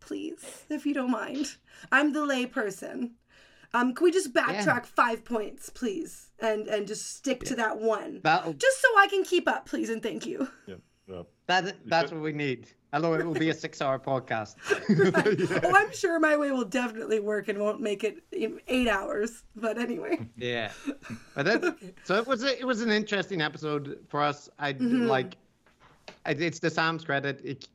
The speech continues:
Speaker 2: came on. We have our, like, complaints and stuff, but he does as well. So the, he, you know, in, in all things considered, I, I think he deserves more credit for coming on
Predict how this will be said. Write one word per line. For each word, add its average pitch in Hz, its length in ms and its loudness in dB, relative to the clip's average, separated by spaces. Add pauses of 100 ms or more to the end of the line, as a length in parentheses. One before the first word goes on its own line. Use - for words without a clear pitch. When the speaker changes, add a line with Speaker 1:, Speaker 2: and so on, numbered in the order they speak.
Speaker 2:
came 135 180 -2
on. 120 380 0
We 131 220 4
have 123 280 -2
our, 117 440 2 (180)
like, 113 260 -2 (220)
complaints 127 560 0
and 123 100 0
stuff, 120 220 0
but 139 180 0
he 139 220 4
does 127 260 2
as 117 140 -4
well. 110 500 0
So 113 380 -2 (100)
the, 113 420 2 (500)
he, 123 280 2
you 135 160 0
know, 113 260 0 (320)
in, 139 180 2
in 165 260 4
all 160 600 4 (1000)
things 156 480 2
considered, 143 800 2
I, 131 500 0 (100)
I 135 120 -2
think 139 340 -6 (140)
he 135 240 -4
deserves 135 560 -2
more 131 260 -2
credit 123 460 -4
for 120 420 -2 (300)
coming 127 280 0
on 117 420 0